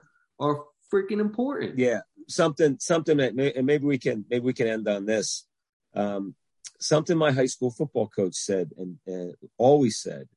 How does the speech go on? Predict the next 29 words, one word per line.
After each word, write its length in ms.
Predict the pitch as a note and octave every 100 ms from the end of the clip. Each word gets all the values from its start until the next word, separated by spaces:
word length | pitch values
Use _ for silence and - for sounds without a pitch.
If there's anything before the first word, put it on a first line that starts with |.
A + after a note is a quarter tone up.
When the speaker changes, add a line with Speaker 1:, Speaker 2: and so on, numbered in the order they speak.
| -
Speaker 2:
and 160 | G2+
I 60 | G2+
remember 320 | G2+ A2 B2
it 80 | A2+
to 100 | A2
this 240 | A2+ G#2+
day, 340 | - A#2+ A2+ F2+
and, 140 | F2
and, 340 | F#2+ G2 F#2 F2 -
yeah, 220 | G2+ F#2+
and 340 | G2 F#2+ F#2+ D#2+
I 120 | G2 F#2
do 180 | C3
live 180 | B2 A2+
my 140 | G#2 G2+
life 280 | C3 C#3+
this 260 | - F#2 -
way, 280 | E2+ C#2 -
you 100 | G2
know, 280 | F#2+ F#2+ F#2+
such 340 | F2+ - B2+ A#2+
a 40 |
great 320 | G#2+ A2 G2
guy. 340 | F#2 D#2+ D#2+ D2 _ _ _ _ _ _ -
And 120 | G#2+
he 80 | A#2+
used 180 | E3 D#3
to 80 | C#3+
say, 480 | - E3+ C#3 G2